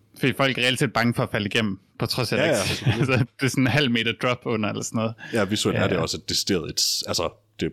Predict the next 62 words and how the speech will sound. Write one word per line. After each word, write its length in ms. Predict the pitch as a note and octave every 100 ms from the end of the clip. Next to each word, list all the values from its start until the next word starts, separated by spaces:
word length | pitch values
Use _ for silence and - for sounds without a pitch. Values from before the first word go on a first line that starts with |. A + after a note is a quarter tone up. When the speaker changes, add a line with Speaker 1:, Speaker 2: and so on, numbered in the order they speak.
| -
Speaker 2:
det 80 | -
er 40 |
et 80 | E2+
sæt 380 | - - A2+ -
meget 200 | F#2+ F#2 G#2+
mere 100 | A#2+
end 80 | A#2
alt 180 | A#2+
det 60 | F#2+
andet 160 | F#2 G#2+
er, 180 | E2+ F#2
så 140 | -
det, 260 | G#2 F2+ F2
det, 240 | F2 -
det 80 | F2+
Speaker 1:
Ja. 160 | A#2 - - _ _
Speaker 2:
er 40 | -
også 200 | F#2+ F#2
bare 100 | G2+
nemt 200 | G#2+ F#2+
at 60 |
få 120 | F2 G2+
til 120 | G#2
at 60 |
fungere, 400 | G2 F#2+ A2 F#2 F2 _ _ _ -
tænker 280 | - D3 A2+
jeg. 140 | A2+ - _ _ _ _ _ -
Speaker 1:
Og 140 | A2+
en 120 | A#2+
af 100 | A2
dem, 200 | G2+ G#2+
øh, 380 | G#2+ - - - B2+ _ _ _ _ _ _ _ _ _ _ _ _ _ _
jeg 140 | - G#2+
tror, 120 | B2
hun 120 | A2+
havde 240 | G#2+ A2 A2
sådan 360 | - G#2+ G2 - _ _ _ _ - - - -
nul 240 | A#2+ C3
komma 260 | D3 C#3 A#2+
syv 360 | - - E3+
procent 380 | - C3+ D3+ C#3
chance 320 | - C#3 -
for 120 | C3 B2+
at 80 |
klare 240 | - B2+ B2+
så 100 | -
mange, 220 | B2+ C3+
som 140 | -
hun 140 | A#2+ A#2+
klarede, 320 | B2+ B2+ C3+
eller 120 | A#2+
sådan 120 | G#2+ B2
noget. 100 | A2+
Hun 100 | A2+
blev 120 | A#2+
bare 140 | A#2+
Speaker 2:
Damn. 120 | A#2
Speaker 1:
ved 80 | B2+
med 140 | B2 A2+
at 340 | G#2 - G#2+
gætte 180 | - A2
rigtigt. 120 | A2+